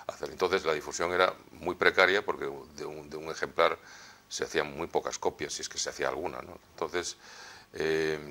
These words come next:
el problema es que la Iglesia Católica lo que hizo fue, eh, inmediatamente esto, poner una, eh, crear e inventar una desgracia que es la censura.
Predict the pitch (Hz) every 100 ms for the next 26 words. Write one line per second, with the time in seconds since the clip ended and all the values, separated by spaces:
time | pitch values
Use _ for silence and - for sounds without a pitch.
0 | 76 - - - - - - 78 78 82
1 | 87 - - 101 104 95 80 73 71 65
2 | 67 67 71 69 69 71 - 69 69 71
3 | 69 78 82 85 85 98 98 82 - 80
4 | - - - 98 104 123 - 78 73 -
5 | 71 71 71 73 76 78 78 - 90 92
6 | - - - - - 82 - - 92 87
7 | 82 78 78 - 80 90 85 80 80 80
8 | - - 90 98 98 78 65 - 76 76
9 | 78 76 87 90 - - - - - 78
10 | 76 73 76 87 85 87 - - 76 -
11 | 69 - 110 69